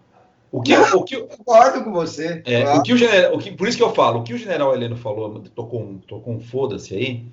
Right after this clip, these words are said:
Speaker 1: e eu concordo com o general, ele falou que a maioria da população brasileira de bem pensa, cara, dos congressistas. A grande maioria.
Speaker 2: Cara,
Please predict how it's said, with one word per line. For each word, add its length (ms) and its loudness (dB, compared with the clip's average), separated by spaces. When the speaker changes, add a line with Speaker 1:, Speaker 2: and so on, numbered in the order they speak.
Speaker 1:
e 120 0
eu 120 4
concordo 460 -4
com 100 -16
o 20 -12
general, 680 -4
ele 220 2
falou 320 2
que 80 0
a 40 2
maioria 360 2
da 100 -2
população 500 -4
brasileira 520 -6
de 100 -12
bem 220 -8
pensa, 400 -4
cara, 400 -12
dos 280 -6
congressistas. 1000 -4
A 60 -2
grande 260 4
maioria. 680 2
Speaker 2:
Cara, 500 4